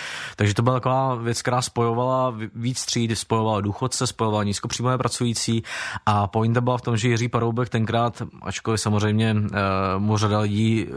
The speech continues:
vyčítá některé věci, tak uměl tyhle ty opatření prodávat jako nějaký symbol,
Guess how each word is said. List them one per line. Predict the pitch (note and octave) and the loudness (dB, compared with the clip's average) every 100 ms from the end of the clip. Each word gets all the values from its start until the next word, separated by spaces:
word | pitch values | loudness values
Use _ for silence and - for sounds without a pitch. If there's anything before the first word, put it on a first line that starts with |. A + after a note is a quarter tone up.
| D2+ | -6
vyčítá | G2 F#2 G2+ A#2+ | -6 -4 0 0
některé | B2 C3 | 2 0
věci, | C#3 C#3+ C#3+ | 0 -2 -4
tak | - | -4
uměl | A#2+ B2+ C3+ | 0 2 2
tyhle | C3 B2+ B2 | 0 -2 -2
ty | C3+ | -2
opatření | A2+ A2 - B2+ | -2 -2 -2 -2
prodávat | - G#2+ G#2+ A2+ A#2 | 0 2 2 0 -2
jako | A2+ | -2
nějaký | A2+ A2 A#2+ | -2 -2 -4
symbol, | - A2+ G#2+ A2 A2+ | -2 0 2 2 0